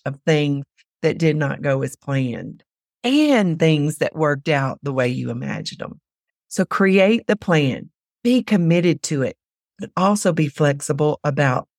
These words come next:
it at the same time. Take action. What can you do? Don't focus on the things that are out of your control. Evaluate how it worked, the, when it works out the way you wanted it to,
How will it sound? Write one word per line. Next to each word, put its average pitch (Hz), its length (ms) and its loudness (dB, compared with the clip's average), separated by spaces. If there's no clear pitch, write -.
it 143 220 -2
at 135 180 0
the 139 80 0
same 135 360 2
time. 117 440 -4
Take 202 520 2
action. 156 600 -2
What 220 260 0
can 170 460 2
you 135 160 0
do? 131 340 -6
Don't 214 320 0
focus 190 480 2
on 139 140 2
the 139 100 0
things 147 360 -2
that 151 80 0
are 123 180 -2
out 135 180 -2
of 139 120 -6
your 127 140 -8
control. 131 600 -4
Evaluate 208 720 2
how 165 220 2
it 175 160 0
worked, 143 360 2
the, 156 100 0
when 160 380 2
it 165 120 2
works 156 300 -2
out 143 160 2
the 139 80 -2
way 143 160 4
you 143 160 -2
wanted 165 360 2
it 135 160 -8
to, 160 280 -4